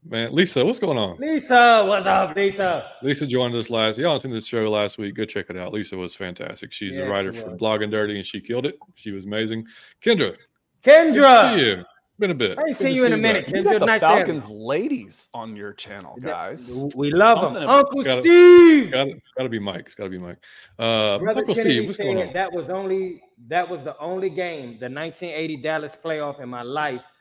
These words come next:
Speaker 2: that I actually shed real tears over a Falcons loss. Albeit I was eleven at the time. Best
Speaker 3: I was
Speaker 2: Falcons
Speaker 3: seven.
Speaker 2: props in nineteen.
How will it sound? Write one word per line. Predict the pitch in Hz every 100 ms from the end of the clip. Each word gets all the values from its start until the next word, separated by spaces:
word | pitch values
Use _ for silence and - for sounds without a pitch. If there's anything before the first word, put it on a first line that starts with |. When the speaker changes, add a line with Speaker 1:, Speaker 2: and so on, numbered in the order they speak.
| _ -
Speaker 2:
that | 113
I | 120 135
actually | 147 - 147 151
shed | - 156 139 113
real | 131 143 135
tears | - 139 131
over | 131 120 117
a | -
Falcons | 127 123 123 107
loss. | 120 120 107 92 _ _ _ _
Albeit | 98 127 127 127 156 165 - _ _
I | 120
was | 127 113
eleven | 113 139 143 127
at | 123 -
the |
time. | - 127 113 101 92 92
Best | 131 113
Speaker 3:
I |
was | 127 131
Speaker 2:
Falcons | 123
Speaker 3:
seven. | 160 147 117
Speaker 2:
props | 110 -
in | 101
nineteen. | 104 -